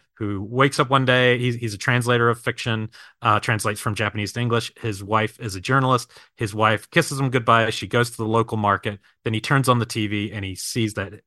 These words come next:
uh, a shooter has been shooting and his wife is one of the victims. Opening, opening pages,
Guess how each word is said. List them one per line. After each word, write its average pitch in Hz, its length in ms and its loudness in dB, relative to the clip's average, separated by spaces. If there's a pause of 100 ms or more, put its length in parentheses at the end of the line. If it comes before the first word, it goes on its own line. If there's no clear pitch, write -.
(360)
uh, 110 220 -8
a - 60 -6
shooter 120 440 2
has 101 120 -4
been 107 120 -4
shooting 104 360 -4 (160)
and 117 80 -4
his 98 140 -6
wife 104 240 2
is - 120 -12
one 104 100 0
of 92 80 -2
the 98 60 -6
victims. 95 380 -10
Opening, 120 400 2 (340)
opening 147 380 4
pages, 117 560 0